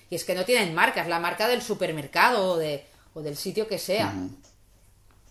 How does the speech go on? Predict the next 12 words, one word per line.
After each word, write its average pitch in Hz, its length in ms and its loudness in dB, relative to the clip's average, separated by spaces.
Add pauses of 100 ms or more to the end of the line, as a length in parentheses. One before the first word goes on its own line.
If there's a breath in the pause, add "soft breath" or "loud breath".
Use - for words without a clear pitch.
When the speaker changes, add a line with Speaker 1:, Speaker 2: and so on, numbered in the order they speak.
(360)
Speaker 2:
Sí, - 200 -6
aquí 104 220 0
nos 123 180 2
gusta 123 340 2
marcar 113 420 2
las 113 180 2
nombra-, 113 380 2
las 107 220 2
cosas 117 260 -2
con 113 200 0
nuestros 107 380 0
nombres. 123 580 2